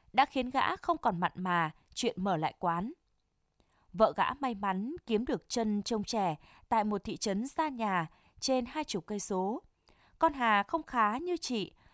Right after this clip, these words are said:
nên gã cho vào học trường nghề ở ngoại ô thành phố. May con Huyền xin được việc ở Sài Gòn,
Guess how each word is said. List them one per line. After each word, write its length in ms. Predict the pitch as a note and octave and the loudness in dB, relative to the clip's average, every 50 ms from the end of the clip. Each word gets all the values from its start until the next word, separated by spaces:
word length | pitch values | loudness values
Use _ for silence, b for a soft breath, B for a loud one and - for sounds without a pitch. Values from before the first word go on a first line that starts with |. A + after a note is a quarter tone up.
| b b | b b
nên 200 | b G#3+ A3+ G#3+ | b 0 0 2
gã 280 | G#3 G#3+ G#3 - - E4+ | 2 2 2 2 2 -2
cho 220 | - - - C#4 | -4 -2 -2 0
vào 160 | A#3+ A3 F#3+ F3 | 2 2 2 2
học 200 | E3+ F3+ E3 - | 2 0 -2 -2
trường 220 | - G#3 F3+ E3+ | -4 -6 -4 -4
nghề 260 | F3+ F#3 F3+ E3+ D#3+ | -4 -2 -2 -2 -2
ở 200 | - - - G3+ | -2 0 -2 -2
ngoại 220 | F3 E3 G3 - - | 0 0 -4 -4 -2
ô 120 | - D4 C#4+ | -2 -4 -4
thành 200 | - B3 G3+ D#3+ | -2 -6 -8 -8
phố. 440 | - - G3+ F#3+ F#3 G3+ B3+ - - - _ _ _ _ _ b b b b b b b b b | -6 -6 -4 -2 -2 -2 -2 -4 -8 -12 _ _ _ _ _ b b b b b b b b b
May 300 | G3 G#3 G#3 G3+ G3+ G3 | 0 2 2 2 0 -2
con 220 | - - A3+ G#3 | -4 -4 -4 -4
Huyền 280 | G3 G3 G3 F#3 E3+ E3 | -4 -4 -4 -2 -2 -4
xin 200 | - - D#4 C#4 | -4 -4 -4 -4
được 180 | A3+ F#3 - | -4 -4 -4
việc 180 | - G3 F3+ - | -4 -6 -6 -4
ở 160 | - - F#3 | -4 -6 -6
Sài 240 | E3+ - G#3 F#3+ F3+ | -4 -2 -2 -2 -2
Gòn, 300 | - G#3 G3+ F#3+ F3+ F3 | 0 0 0 2 0 0